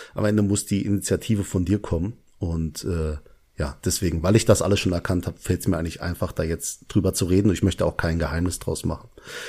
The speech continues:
Weil, wie du schon sagst, wenn man sich jede Woche hier hinsetzt und den Kasper macht oder irgendwie rumläuft, viel unterwegs ist, wie ich's auch grad momentan bin, und da immer nur lächelnd ist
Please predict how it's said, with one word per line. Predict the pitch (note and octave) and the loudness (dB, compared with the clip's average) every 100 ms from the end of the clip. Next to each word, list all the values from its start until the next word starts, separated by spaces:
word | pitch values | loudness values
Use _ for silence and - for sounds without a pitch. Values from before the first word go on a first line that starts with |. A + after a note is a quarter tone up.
| - - | -8 0
Weil, | E2 E2 - - _ _ - | 2 2 -2 -12 _ _ -2
wie | G2+ | 2
du | G2 | 2
schon | - F2+ | 2 2
sagst, | F2 F#2+ G2 | 2 2 2
wenn | |
man | F#2 | 2
sich | F2+ | 2
jede | A#2 A#2+ | 4 6
Woche | G#2+ A#2 | 6 4
hier | F#2 F2 | 2 4
hinsetzt | A#2+ C#3+ - - G2+ F#2+ B2+ - - - | 6 6 2 -6 -2 4 4 2 -10 -4
und | G2 - | -4 -2
den | F#2+ | 0
Kasper | - C#3 - F2 | 2 0 0 0
macht | E2 G#2+ - - | 0 -2 -6 -10
oder | G2 F#2 - | -4 -2 2
irgendwie | G#2+ G#2 G2 F#2+ F#2+ - - - - - | 4 4 2 0 -2 -10 -18 -18 -18 -6
rumläuft, | - B2+ B2 A#2 A2+ G#2+ - - - | 6 8 12 12 12 8 0 -10 -8
viel | - A#2 | -2 0
unterwegs | A2+ G#2 A2+ B2+ - | 2 2 2 2 0
ist, | - - | -6 -2
wie | G#2+ | -2
ich's | G#2 - | -2 -2
auch | G2 | -2
grad | G2+ F#2+ | 0 2
momentan | G#2+ G2+ G2+ F#2+ | 2 4 4 6
bin, | G#2+ C3 | 6 6
und | A#2+ G2+ | 6 2
da | |
immer | G2+ B2 | 4 4
nur | A2+ A2 | 4 4
lächelnd | G#2 C#3 C#3 G#2+ A#2 | 6 6 6 4 4
ist | B2+ C3+ - - | 2 2 -4 -8